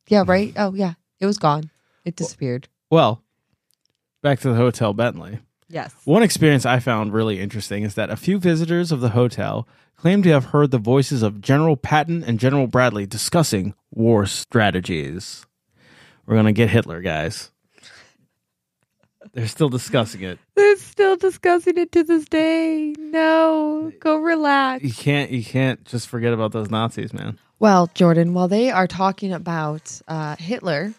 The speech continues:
Speaker 1: we're gonna go back to school.
Speaker 2: No.
Speaker 1: I know, I hate it too, but we're doing it.
Speaker 2: God, if you insist.
Speaker 1: So this is the Ellerbe Road School in Shreveport,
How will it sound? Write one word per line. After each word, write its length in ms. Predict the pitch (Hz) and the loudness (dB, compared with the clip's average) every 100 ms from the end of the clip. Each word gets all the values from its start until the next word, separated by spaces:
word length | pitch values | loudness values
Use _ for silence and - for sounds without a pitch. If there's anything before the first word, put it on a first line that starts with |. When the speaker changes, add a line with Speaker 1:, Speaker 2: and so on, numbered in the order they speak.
| _ _ _ | _ _ _
Speaker 1:
we're 140 | 170 262 | -4 -2
gonna 160 | 262 | 0
go 120 | 180 165 | 2 4
back 180 | 156 | 4
to 80 | 160 | 2
school. 500 | 151 - 196 113 143 - _ _ _ _ _ _ | -8 -2 -2 -2 -6 -12 _ _ _ _ _ _
Speaker 2:
No. 420 | 120 113 98 104 - _ - - | -2 -2 -4 -6 -10 _ -8 2
Speaker 1:
I 120 | 185 | 4
know, 260 | 175 165 | 6 6
I 100 | 156 | 4
hate 200 | 160 165 | 4 4
it 120 | 147 - | 2 -2
too, 320 | 175 151 151 | 0 2 0
but 160 | 160 151 | -2 0
we're 120 | 165 | 0
doing 340 | 165 165 156 139 | 2 2 2 0
it. 220 | 139 - 165 _ _ _ _ _ _ _ _ _ _ | -2 -6 -14 _ _ _ _ _ _ _ _ _ _
Speaker 2:
God, 200 | 98 80 | -14 -14
if 60 | 85 | -14
you 120 | 90 | -20
insist. 440 | 87 _ - - _ _ _ _ _ _ _ _ _ _ _ _ _ 381 440 - 285 _ _ _ _ _ _ | -20 _ -20 -20 _ _ _ _ _ _ _ _ _ _ _ _ _ -14 -12 -12 -16 _ _ _ _ _ _
Speaker 1:
So 240 | _ - 247 | _ -4 -4
this 240 | 226 254 | -2 -6
is 200 | 311 294 | -8 -8
the 460 | - 208 185 175 - - | -2 2 2 2 -2 -2
Ellerbe 920 | - 240 311 392 - 196 170 156 185 - _ | 2 4 2 0 0 0 0 0 -4 -12 _
Road 460 | 170 175 165 196 226 | -4 2 2 2 -4
School 640 | - - - 180 151 151 - - | -10 -8 -2 0 0 -2 -6 -4
in 580 | 170 160 151 147 147 160 _ _ | -2 0 -2 -4 -8 -12 _ _
Shreveport, 960 | - - - 220 240 240 - 294 302 | -12 -8 0 2 2 -2 -2 2 2